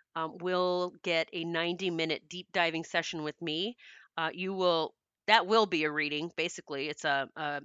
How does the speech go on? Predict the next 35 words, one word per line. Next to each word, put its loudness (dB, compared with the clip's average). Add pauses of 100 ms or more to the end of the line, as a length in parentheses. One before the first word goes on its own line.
(200)
intuitive -2
session, 0
coaching -4
session, -2
mentoring, -4
well, -4
where -6
we're -6
gonna -4
get -8
into -8
everything -4
that -2
you -6 (320)
have 0
to -2
offer. 0 (800)
We're -2
gonna 2
be 0
working 4
on 2
your -2
branding, 2 (400)
on 0
merchandise, 4
on 2
trademarking 0
your, 2 (380)
um, 2
like -2
I 4
trademarked -2
now 2
my -2